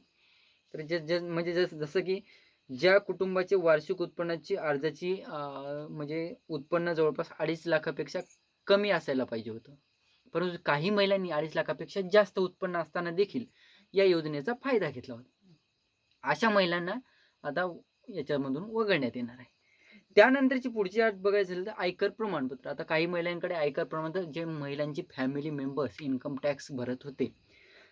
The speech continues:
अशा महिलांनी सुद्धा याच्यामध्ये अर्ज भरले होते आणि त्यांना सुद्धा साडेसात हजार रुपयाचा फायदा मिळाला होता. त्यानंतरच बघायचं झालं तर सेवानिवृत्त पेन्शन आणि वाहन मालकी, निवृत्ती वेतन प्राप्त करणाऱ्या किंवा चारचाकी वाहनधारक अर्जदारांना अतिरिक्त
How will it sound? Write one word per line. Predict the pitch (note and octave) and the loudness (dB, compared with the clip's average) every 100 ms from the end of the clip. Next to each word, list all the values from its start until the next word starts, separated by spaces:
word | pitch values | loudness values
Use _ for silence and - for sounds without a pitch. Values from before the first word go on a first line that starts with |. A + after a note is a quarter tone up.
| _ | _
अशा | D#3+ D#3+ A3 | 2 4 4
महिलांनी | G#3 G#3+ G#3+ G#3 | 6 4 2 0
सुद्धा | G#3+ G#3 | 4 6
याच्यामध्ये | F#3+ F#3 E3+ F3 C4+ _ _ _ _ _ - | 6 2 -2 -2 -4 _ _ _ _ _ -4
अर्ज | D#3+ C#3+ | 0 2
भरले | D#3+ A3+ G3+ | 2 2 2
होते | C#3 C3 | 0 0
आणि | C#3+ D3+ | -4 -4
त्यांना | D#3+ D#3+ F3+ | -4 -2 -4
सुद्धा | F#3 F3 | -2 -2
साडेसात | G3 D3 D3+ D#3 D3+ | 0 0 -2 -2 -4
हजार | C#3 C3 | -4 -2
रुपयाचा | C3+ C#3+ G3+ - | 0 -2 -6 -6
फायदा | C3+ B2+ A3+ - - | -6 -4 -6 -12 -8
मिळाला | G#3 A3+ F3+ B2+ | 0 4 4 2
होता. | A#2+ - - - - - - - - _ - | 0 -6 -6 -10 -16 -20 -18 -20 -20 _ 6
त्यानंतरच | B3+ C4+ B3+ B3 - | 8 8 4 2 2
बघायचं | G3 F#3 F#3 | 2 2 2
झालं | E3 D#3+ | 0 -2
तर | F#3 | -4
सेवानिवृत्त | - F3+ F3+ F3 D#3+ - G3+ - | 0 0 0 -2 -6 -2 -4 0
पेन्शन | F#3+ E3+ - D3 - _ | -2 -2 -2 -2 -2 _
आणि | D#3 E3 | -8 -2
वाहन | F#3 F#3+ G3 F3 | 4 4 4 -2
मालकी, | C#3 A2+ - _ _ _ _ - _ _ D#3+ | -2 -4 -12 _ _ _ _ -20 _ _ -2
निवृत्ती | E3 G3+ B3 B3+ | 2 4 2 2
वेतन | A#3+ A#3+ B3 | 4 4 2
प्राप्त | A3 G3+ - G3+ | 4 2 2 -2
करणाऱ्या | G3+ G#3 G3 F#3 | 0 0 -2 -2
किंवा | G3+ | -6
चारचाकी | F#3+ F3 D#3+ D#3 F3+ G3+ | -2 2 2 2 -2 2
वाहनधारक | E3+ E3 E3+ E3+ F3 | 2 0 0 0 2
अर्जदारांना | D3+ D#3 D#3 D#3 D#3+ | 2 2 0 0 -2
अतिरिक्त | C3 C3+ - D#3 D3 | -4 -6 -6 -8 -4